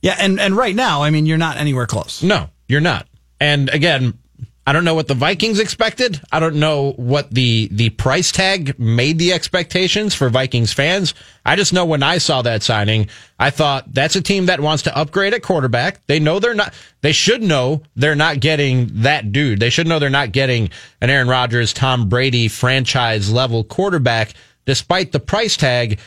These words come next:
Speaker 2: They're looking to upgrade at quarterback in a win now window because of how good their defense is,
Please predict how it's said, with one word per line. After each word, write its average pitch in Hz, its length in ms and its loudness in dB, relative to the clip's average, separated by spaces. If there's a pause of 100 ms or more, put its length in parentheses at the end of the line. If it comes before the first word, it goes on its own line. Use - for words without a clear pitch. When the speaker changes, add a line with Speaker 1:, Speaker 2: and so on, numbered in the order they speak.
(300)
Speaker 2:
They're 170 300 2
looking 190 340 0
to - 220 -2
upgrade 175 520 0
at 160 200 -2
quarterback 127 720 -2
in 143 140 2
a 123 120 2
win 175 340 0
now 165 240 2
window 123 440 0
because 131 280 -2
of 113 100 -2
how 131 180 0
good 151 240 -2
their 165 160 0
defense 135 500 0
is, 113 280 0